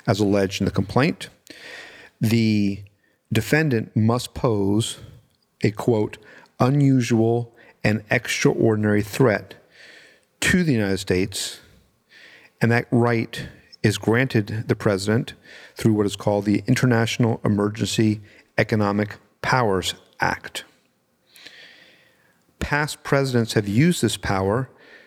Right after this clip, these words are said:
to protect the country from threats from abroad, including terrorism and the proliferation of weapons of mass destruction.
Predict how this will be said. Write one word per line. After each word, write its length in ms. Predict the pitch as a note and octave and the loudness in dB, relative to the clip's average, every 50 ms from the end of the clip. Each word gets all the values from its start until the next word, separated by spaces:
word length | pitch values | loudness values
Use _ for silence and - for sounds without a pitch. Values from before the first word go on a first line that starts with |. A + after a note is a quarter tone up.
| _ _ | _ _
to 120 | - - | -2 0
protect 420 | A2+ A2+ G#2+ - B2 A2 - - - | 0 0 0 0 0 0 -2 -4 -6
the 60 | - | -4
country 420 | A#2 - - A2+ A2 - - A2+ | -2 0 0 0 0 0 0 -2
from 180 | G#2 - A2+ G#2 | 0 0 0 -2
threats 580 | - - - A2 G#2+ G#2+ A2 - - - - - | -2 -2 -2 0 0 0 -2 -6 -8 -8 -8 -6
from 220 | - - A#2+ G#2+ | -2 0 0 0
abroad, 560 | G2+ G2 G#2 G2+ F2+ F2+ G2+ A2 A#2 C#3+ C#3+ - - - - _ | 0 0 -2 -2 0 0 -2 -2 -2 -4 -6 -8 -12 -20 -14 _
including 460 | - B2 G#2+ G2+ - A#2 A2+ G2+ G2 F#2+ | -2 0 0 0 2 0 2 2 0 -2
terrorism 760 | - - - - G2+ G2 G2 G2 G2+ G#2 G#2+ C#3+ D#3+ E3+ - - _ _ _ _ _ - - - - _ _ - | -4 -2 0 2 2 4 4 2 2 2 2 2 2 0 -2 -4 _ _ _ _ _ -20 -20 -20 -20 _ _ -2
and 180 | - A2 G#2 G#2 | 0 0 2 0
the 60 | G2+ | -2
proliferation 760 | G#2 - A#2 G#2+ A2 A2 - - A2 G#2 G2+ G2+ - - A2 | -2 0 0 0 0 0 0 0 0 0 0 0 -2 0 -2
of 120 | G#2 F#2+ F#2+ | -2 0 2
weapons 460 | G2+ G2 F#2+ G2 G2+ G2 G2 F#2+ - | 0 0 2 0 -2 -2 -2 -2 -2
of 200 | - G#2+ G2+ F#2 | -2 -2 0 2
mass 320 | G2 G2 F#2 F#2 F#2 - | 2 0 0 0 -2 -4
destruction. 600 | - - - - - - F3+ F3 - - - - | -6 -6 -4 0 2 2 2 2 0 -6 -8 -8